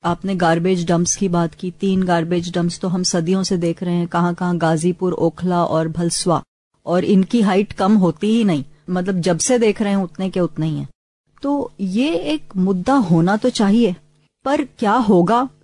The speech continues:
कि नहीं, ये हम कह नहीं सकते, क्योंकि देखिए, ये भी कोई नए मुद्दे नहीं हैं।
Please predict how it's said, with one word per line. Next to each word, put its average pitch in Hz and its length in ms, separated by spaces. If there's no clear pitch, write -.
कि 247 100
नहीं, 220 420
ये 208 200
हम 254 180
कह 202 220
नहीं 233 180
सकते, 220 420
क्योंकि 233 320
देखिए, 214 360
ये 196 200
भी 233 140
कोई 247 220
नए 208 220
मुद्दे 208 340
नहीं 196 200
हैं। 190 160